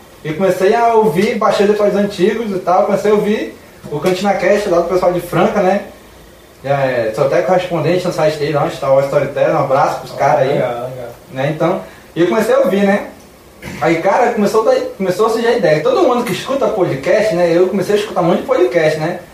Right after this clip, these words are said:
Speaker 1: Porra, quero criar o meu podcast, né?
Speaker 2: <laughs>
Speaker 1: Sempre tem essa ideia, né? Sempre tem essa
Speaker 2: Com
Speaker 1: vontade,
Speaker 2: certeza,
Speaker 1: né?
Speaker 2: sempre tem, sempre tem.
Speaker 1: Aí eu conversando com os caras lá, né? Trocando e-mail com eles e tal. Aí eu falei com o mestre, né? O,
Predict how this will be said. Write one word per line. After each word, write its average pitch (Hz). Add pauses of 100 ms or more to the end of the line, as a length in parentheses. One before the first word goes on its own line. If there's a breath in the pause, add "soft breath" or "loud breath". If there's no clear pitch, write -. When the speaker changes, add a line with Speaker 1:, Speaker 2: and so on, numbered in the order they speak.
(340)
Speaker 1:
Porra, 165
quero 208
criar 190
o 202
meu 190
podcast, 147
né? 143 (220)
Speaker 2:
<laughs> 220
Speaker 1:
Sempre 214
tem 240
essa 262
ideia, 170
né? 165
Sempre 196
tem 294
essa 269 (100)
Speaker 2:
Com 175
Speaker 1:
vontade, 220
Speaker 2:
certeza, 156
Speaker 1:
né? 165
Speaker 2:
sempre 175
tem, 147
sempre 160
tem. 135 (120)
Speaker 1:
Aí 175
eu 277 (120)
conversando 254
com 254
os -
caras 269
lá, 262
né? 302
Trocando 226
e-mail 220
com 208
eles 233
e -
tal. - (500)
Aí 160
eu 208
falei 202
com 208
o 220
mestre, 156
né? 147
O, 131